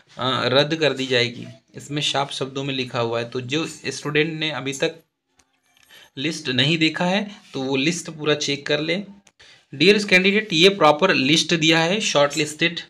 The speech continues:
तो हिंदुस्तान एरोनॉटिक्स लिमिटेड के द्वारा एविएशन डिवीजन कोरबा अमेठी में, टेक्निकल ट्रेनिंग इंस्टीट्यूट कोरबा में,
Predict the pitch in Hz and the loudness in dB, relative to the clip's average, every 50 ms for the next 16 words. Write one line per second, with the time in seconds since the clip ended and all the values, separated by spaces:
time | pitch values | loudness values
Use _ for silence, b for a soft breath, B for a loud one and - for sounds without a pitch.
0 | _ _ _ - 147 151 156 147 147 147 147 151 170 185 - - - 175 180 196 | _ _ _ -10 -8 -8 -6 -6 -6 -4 -4 -2 -2 -4 -4 -2 2 2 2 2
1 | 196 196 - 139 147 151 151 151 123 135 143 143 139 160 165 165 - - - - | 0 -2 -2 0 0 0 -2 -4 -6 -4 -4 -2 -2 -2 -6 -6 -10 -14 -14 -6
2 | - 131 135 139 139 147 147 - 160 170 170 - - 170 151 135 131 127 123 139 | -4 -2 -2 0 0 -2 0 2 0 0 0 0 -2 0 2 4 4 4 6 4
3 | 151 185 196 B B B B B B B - 123 135 135 156 170 180 175 - 196 | 4 2 0 B B B B B B B -8 -8 -4 -2 -2 0 0 0 -2 -2
4 | 185 180 156 151 147 147 147 143 160 165 180 170 - - 143 139 143 143 143 143 | -2 -2 -4 -2 -2 -4 0 2 2 2 2 -2 -4 -4 0 0 2 4 4 4
5 | 127 127 - - - _ - 127 135 139 143 139 - 160 180 170 160 165 185 202 | 4 2 -2 -12 -16 _ -8 -6 -4 -4 -4 -4 0 0 0 2 2 2 2 2
6 | 202 202 - - _ _ - 135 - - 165 180 180 180 196 196 202 185 156 151 | -2 -6 -10 -16 _ _ -10 -10 -8 -4 -4 -4 2 2 2 2 4 4 4 4
7 | 151 165 180 165 151 147 - - 147 147 160 165 165 165 - 147 143 135 135 135 | 4 4 0 0 -2 -2 -4 -6 -6 -2 -2 -4 -4 -4 -2 -2 0 2 2 0
8 | 135 151 170 208 | 2 0 -2 -2